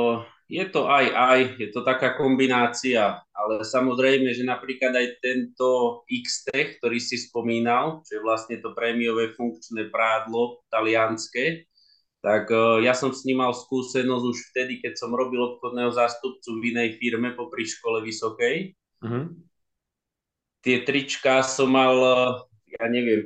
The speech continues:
Speaker 1: päť rokov a stále boli funkčné, stále boli dobré, neboli rozťahané. Proste všetko to, e, čo by to tričko malo mať, tak malo a preto som oslovil potom napriamo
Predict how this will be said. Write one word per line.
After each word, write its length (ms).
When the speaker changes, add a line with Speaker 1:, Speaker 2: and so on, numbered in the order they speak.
Speaker 1:
päť 240
rokov 640
a 240
stále 400
boli 320
funkčné, 480
stále 400
boli 240
dobré, 400
neboli 400
rozťahané. 960
Proste 400
všetko 400
to, 160
e, 120
čo 400
by 60
to 60
tričko 400
malo 240
mať, 400
tak 160
malo 560
a 160
preto 320
som 320
oslovil 560
potom 320
napriamo 560